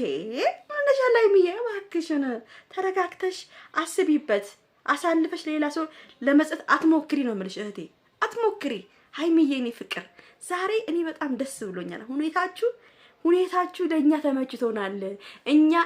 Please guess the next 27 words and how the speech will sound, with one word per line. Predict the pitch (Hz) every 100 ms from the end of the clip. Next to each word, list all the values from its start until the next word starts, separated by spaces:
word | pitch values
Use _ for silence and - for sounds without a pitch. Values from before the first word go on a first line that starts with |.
| -
እንፈልጋለን፣ | 302 311 302 277 285 262 254 233 214
እናንተ | 247 262 262 262
አብራችሁ | 240 247 247 269
እንድትኖሩ | 262 285 330 381 554
እንፈልጋለን። | 494 453 440 392 403 381 339 269 - _ _ _ -
እኛ | 370 415
መች | 381 349
ጠላን? | - 285 262 214 - - -
እኛ | 285 349
አትኑሩ | 381 370 381 381
አልን? | 381 403 - _ _
እኛ | 262 330
አንፈልግም | 349 370 370 349 392 381
አልን? | 381 370 539 - _ _ _ _ _
እ? | - 679 _ _ _ -
እኛ | 339
አንፈልግም | 392 440 466 427 427 403
አልን? | 392 370 523 -
አትኑሩ | 381 392 403 415 403
አልን? | 349 381 571 _ _ - _
ብሩክ | 311 330
እሄዳለሁ | 339 339 302 285
የምትለው | 285 311 311 330 554 _
እኛ | 381 403 403
አትኑር | 392 392 349 349
አልን? | 311 370 - _ _ _ -
እኛ | 571